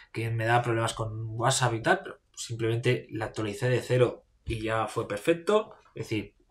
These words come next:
lo reinicié de fábrica y ya fue perfecto, ¿no? Y luego, pues, la cámara frontal, igual sí podría mejorar un poquito, porque sí es verdad que a la hora de hacer fotografías,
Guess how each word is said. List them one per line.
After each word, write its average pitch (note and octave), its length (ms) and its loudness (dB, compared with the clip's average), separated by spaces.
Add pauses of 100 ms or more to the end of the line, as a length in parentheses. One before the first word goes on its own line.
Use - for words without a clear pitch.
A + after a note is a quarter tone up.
(480)
lo G#2+ 220 2
reinicié G2 360 -6
de G2+ 80 -4
fábrica G2+ 420 -2 (160)
y A2+ 60 -6
ya G2+ 120 -4
fue G#2 160 -8
perfecto, - 460 -8
¿no? F3+ 160 -8 (680)
Y D3+ 600 10
luego, D#3 360 10
pues, - 520 4
la B2+ 160 6
cámara C#3 280 6
frontal, C3+ 520 2
igual A2+ 240 -2
sí - 100 -6
podría G#2+ 380 -2
mejorar G#2 340 -4
un G2 160 -4
poquito, A#2+ 380 2
porque G2+ 200 -10
sí A2 100 -6
es A2 100 0
verdad A2 180 0
que - 80 -6
a G#2 40 0
la G#2 60 2
hora G2 100 -2
de F#2+ 40 -8
hacer - 140 -12
fotografías, G2+ 760 -4